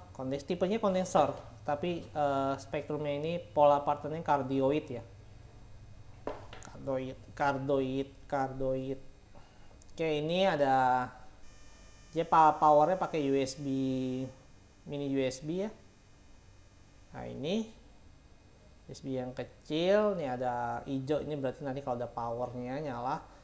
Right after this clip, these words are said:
Nah, ini kalau, kalau tadi gue bilang untuk monitor, jadi untuk ngeliat suaranya ini masuk apa enggak, pick up apa enggak. Di sini sebenarnya ada tiga mic. Ini juga beratnya lumayan ya, jadi bukan plastik, ini besi semuanya.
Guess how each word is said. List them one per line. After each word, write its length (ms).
Nah, 180
ini 80
kalau, 400
kalau 240
tadi 160
gue 160
bilang 160
untuk 240
monitor, 400
jadi 320
untuk 160
ngeliat 320
suaranya 400
ini 80
masuk 240
apa 80
enggak, 240
pick 160
up 80
apa 160
enggak. 260
Di 80
sini 240
sebenarnya 320
ada 160
tiga 640
mic. 320
Ini 240
juga 480
beratnya 320
lumayan 400
ya, 160
jadi 240
bukan 320
plastik, 320
ini 160
besi 320
semuanya. 640